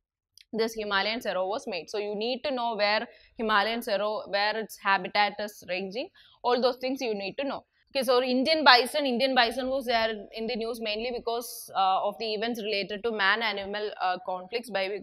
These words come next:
why? Because Indian bison recently entered into a residential area in Pune, and while people were attempting to, um, catch it, uh, actually it led to its, uh, death. So in such a manner,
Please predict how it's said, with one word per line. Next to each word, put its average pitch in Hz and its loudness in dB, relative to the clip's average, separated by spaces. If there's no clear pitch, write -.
why? 190 0
Because 240 -2
Indian 226 -4
bison 208 0
recently 220 -6
entered 214 -6
into 214 -6
a 208 -4
residential 196 -8
area 202 -4
in 208 -8
Pune, 202 -8
and 196 -6
while 208 -2
people 220 -6
were 220 0
attempting 240 0
to, 285 -2
um, 190 2
catch 214 6
it, 240 -6
uh, 185 0
actually 240 -2
it 196 -4
led 220 2
to 285 -2
its, - -4
uh, 185 -2
death. 208 4
So 220 0
in 226 -6
such 226 -4
a 269 2
manner, 240 -2